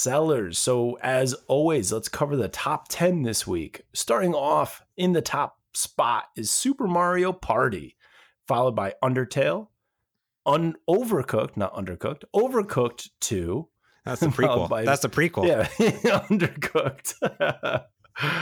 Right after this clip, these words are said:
Speaker 1: And then in the fourth spot is Mega Man eleven. Fifth spot is Overcooked. Six comes in with Minecraft,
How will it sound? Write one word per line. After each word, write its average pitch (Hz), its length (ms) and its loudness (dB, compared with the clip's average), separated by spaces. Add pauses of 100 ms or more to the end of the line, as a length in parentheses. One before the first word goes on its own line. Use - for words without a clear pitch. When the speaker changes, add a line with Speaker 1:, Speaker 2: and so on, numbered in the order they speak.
(120)
Speaker 1:
And 135 140 0
then 165 180 2
in 160 220 0
the 143 100 2
fourth 196 400 -2
spot - 460 -2
is 113 180 -2
Mega 165 380 2
Man 156 240 2
eleven. 131 560 -2 (680)
Fifth 240 220 0
spot 113 400 -4
is 95 160 -8 (100)
Overcooked. 156 920 0 (600)
Six - 480 0
comes 131 300 -2
in 120 180 -4
with 95 220 -6
Minecraft, 123 1160 -2